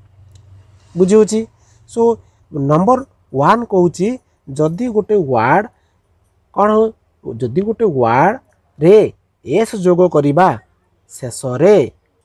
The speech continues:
ତାହେଲେ ସେଇ ୱାର୍ଡ ବା ସେଇ ନାଉନ୍ଟି କ'ଣ ହବ? ପ୍ଲୁରାଲ ହେଇଯିବ। For example,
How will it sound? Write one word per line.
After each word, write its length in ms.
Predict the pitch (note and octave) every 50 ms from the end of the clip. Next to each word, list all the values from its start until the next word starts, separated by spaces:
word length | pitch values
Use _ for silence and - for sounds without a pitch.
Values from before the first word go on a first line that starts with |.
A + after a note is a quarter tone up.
| _ -
ତାହେଲେ 380 | D3 C#3+ C#3+ D#3+ E3 F#3 G#3+ B3 B3+ - _ _ _ _ - -
ସେଇ 260 | - C3+ C3+ D#3 G3 A#3 B3+ _ _ _ _ _ _ - A#2 A2+
ୱାର୍ଡ 240 | D3 E3 G#3 D#3 G#2 F2 F#2+
ବା 80 | C3+ D3+ D3 -
ସେଇ 140 | - E3 F3+ F#3 F3 D3+
ନାଉନ୍ଟି 440 | D3 E3+ G#3 A3+ G#3+ F3+ F3+ F#3 G#3 A#3 A3 _ _ _ _ -
କ'ଣ 120 | - D#3+ D#3+ D#3
ହବ? 100 | D#3+ E3+ G#3+ C4 D4 _ _ _ _ _ _
ପ୍ଲୁରାଲ 340 | - B2 B2+ B2 C#3 D#3+ E3+ C#3 G2+
ହେଇଯିବ। 300 | G#2 F#2+ E2 F#2 A#2 D3 F3+ F#3 F3 D#3+ _ _ _ _ _ _ _ _ _
For 100 | - G#3 G#3+
example, 540 | G#3+ F#3+ F#3 A3 A3 A3 G#3+ G#3 A3+ A#3